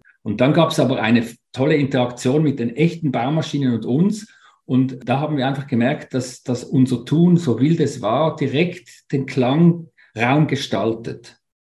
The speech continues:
dass wir also eingreifen. Und das hat mich also dann beschäftigt. Bin danach nach, viel nach Asien und Indien und Japan gereist und habe gemerkt, da gibt es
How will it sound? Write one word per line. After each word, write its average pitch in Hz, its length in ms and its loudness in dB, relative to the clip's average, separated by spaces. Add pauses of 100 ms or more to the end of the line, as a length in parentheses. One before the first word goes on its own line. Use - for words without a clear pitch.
(300)
dass - 180 -6
wir 127 140 2
also 120 160 0
eingreifen. 110 720 0
Und 101 160 -4
das 143 140 0
hat 165 160 0
mich 139 240 -2
also 123 580 -2 (300)
dann 120 360 2
beschäftigt. 170 580 -2
Bin 139 120 0
danach 120 300 0
nach, 120 200 -6
viel 160 220 -4
nach 147 300 -4 (100)
Asien 123 400 -2
und 110 240 -4
Indien 147 300 2
und 113 100 -2
Japan 135 380 -2
gereist 131 480 -2
und 123 100 -2
habe 117 180 -6
gemerkt, 113 440 -6
da 127 40 -10
gibt - 220 -8
es 117 260 -6